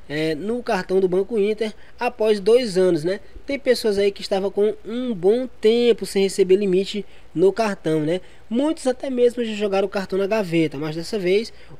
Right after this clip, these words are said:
o Banco Inter decidiu aumentar o limite de muitos dos clientes. E agora eu quero saber de vocês, mais uma vez, se vocês também foram felizardos aí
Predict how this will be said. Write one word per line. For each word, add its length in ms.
o 120
Banco 400
Inter 240
decidiu 520
aumentar 440
o 80
limite 360
de 120
muitos 500
dos 180
clientes. 440
E 60
agora 220
eu 40
quero 160
saber 260
de 40
vocês, 440
mais 260
uma 160
vez, 340
se 140
vocês 220
também 260
foram 220
felizardos 680
aí 220